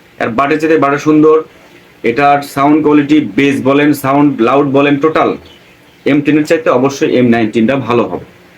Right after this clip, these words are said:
তো আপনারা আগামীতে যারা দেখতেছেন ভিডিওগুলো, তারা যদি এম টেন চান, তো ঠিক আছে, দুইশো ষাট টাকায় পেয়ে গেলেন। যদি চান একটু ভালো, তাহলে এম নব্বইটা এটা অনায়াসে অর্ডার করবেন। নিঃসন্দেহে এম টেন এর চাইতে এম নাইনটিন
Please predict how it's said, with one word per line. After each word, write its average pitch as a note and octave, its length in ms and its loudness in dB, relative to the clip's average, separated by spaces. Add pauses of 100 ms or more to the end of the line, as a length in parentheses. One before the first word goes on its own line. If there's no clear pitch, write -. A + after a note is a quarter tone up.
(440)
তো C#3 120 2
আপনারা D3+ 640 0 (380)
আগামীতে D3+ 400 0
যারা D3 220 0
দেখতেছেন D3+ 480 0
ভিডিওগুলো, C3+ 600 2 (840)
তারা B2 200 -2
যদি C#3 420 0
এম C3+ 140 2
টেন D3+ 220 0
চান, D#3+ 320 -2 (260)
তো B2 80 -4
ঠিক D3+ 180 0
আছে, D3+ 180 -2
দুইশো C#3+ 200 -2
ষাট D3+ 120 -2
টাকায় D3+ 140 0
পেয়ে D#3 140 2
গেলেন। D#3 280 2 (440)
যদি D3 360 2 (140)
চান D3 160 2
একটু D3+ 200 0
ভালো, D#3+ 340 0 (300)
তাহলে C#3+ 320 0
এম D3 80 2
নব্বইটা C#3+ 520 2
এটা D3 240 0
অনায়াসে F3 540 -2
অর্ডার B2 160 0
করবেন। F2 280 -4 (560)
নিঃসন্দেহে F3+ 760 0 (340)
এম C#3+ 180 0
টেন D#3+ 140 2
এর E3 80 0
চাইতে F3 360 2
এম D#3 120 2
নাইনটিন D3 360 2